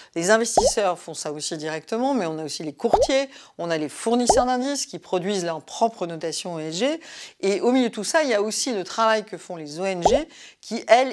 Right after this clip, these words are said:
évaluent les politiques climatiques, par exemple des banques, ou alors notent des entreprises sur la composition de leurs produits,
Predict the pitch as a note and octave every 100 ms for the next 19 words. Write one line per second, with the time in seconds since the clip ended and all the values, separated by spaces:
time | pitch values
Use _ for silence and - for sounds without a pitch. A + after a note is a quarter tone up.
0 | F#3 G#3+ A3+ A3 A3+ G3 F#3 F#3+ F3+ G#3+
1 | F#3+ - E3 D#3+ - D#4 - E3+ D#3+ D3
2 | E3 D#3+ D#3 F#3 C4+ E4 - - - -
3 | A#3 B3+ A#3 A3+ G#3 A3+ F#3+ F3+ F3 E3+
4 | E3+ - C4+ C4 G3 E3+ D#3 G#3+ F#3+ G3+
5 | F3 - F#3 E3 - E3 D#3 F#3+ B3